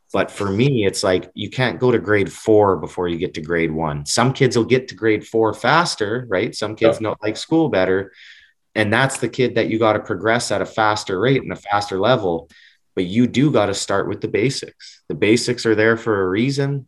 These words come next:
Speaker 1: There's great coaches like you guys and everyone who can start to stack more complex drills as you go on, drills that we never learned as children and kids, drills that you guys understand now. So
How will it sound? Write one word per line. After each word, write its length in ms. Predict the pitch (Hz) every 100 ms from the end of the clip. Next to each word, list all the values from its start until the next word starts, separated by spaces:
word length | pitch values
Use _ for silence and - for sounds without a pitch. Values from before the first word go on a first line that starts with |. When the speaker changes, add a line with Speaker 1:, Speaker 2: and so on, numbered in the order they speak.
| _
Speaker 1:
There's 260 | 98 92 90
great 420 | - - 101 123
coaches 380 | 123 113 117 113
like 220 | 104 -
you 160 | 104 113
guys 280 | 110 110 101
and 100 | 90
everyone 340 | 95 107 113
who 100 | 95
can 140 | -
start 300 | 95 98 95
to 80 | -
stack 560 | 80 - 104 90 92 -
more 180 | 90 92
complex 640 | - 87 82 90 85 -
drills 440 | - 87 92 117 98
as 140 | 82
you 100 | 82
go 260 | 87 82 80
on, 400 | 82 120 165 - - - _ _ -
drills 320 | 110 110 113
that 240 | 95 -
we 180 | 78 98
never 280 | 131 92 82
learned 400 | 78 76 78 98
as 140 | 80
children 580 | - 80 78 76 82 104 78
and 140 | 78
kids, 360 | - 78 85 - _ _ -
drills 300 | 104 98 87
that 120 | 85 76
you 120 | 101
guys 280 | 92 85 82
understand 560 | 90 78 - 87 98 101
now. 180 | 80 78
So 340 | - 98 -